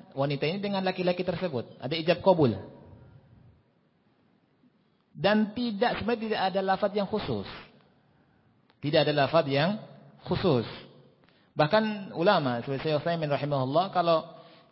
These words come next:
cukup dengan misalkan si ayah bilang, "Saya nikahkan Anda," kemudian si laki-laki itu bilang, "Saya terima," selesai. Nggak sulit-sulit sebenarnya.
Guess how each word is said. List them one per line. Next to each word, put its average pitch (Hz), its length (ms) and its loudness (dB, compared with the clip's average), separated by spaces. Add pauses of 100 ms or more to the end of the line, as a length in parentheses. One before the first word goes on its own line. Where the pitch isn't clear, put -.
cukup 208 400 0
dengan 160 240 -2
misalkan 151 640 -2
si 156 120 -8
ayah 147 180 0
bilang, 147 440 -4 (360)
"Saya 165 320 0
nikahkan 151 480 -4
Anda," 170 560 0
kemudian 160 480 -4
si 156 160 -6
laki-laki 151 480 -6
itu 156 80 -4
bilang, 151 340 -4
"Saya 180 140 -4
terima," 180 480 -2
selesai. 370 380 -6 (2250)
Nggak 202 200 4
sulit-sulit 214 480 0
sebenarnya. 135 500 -4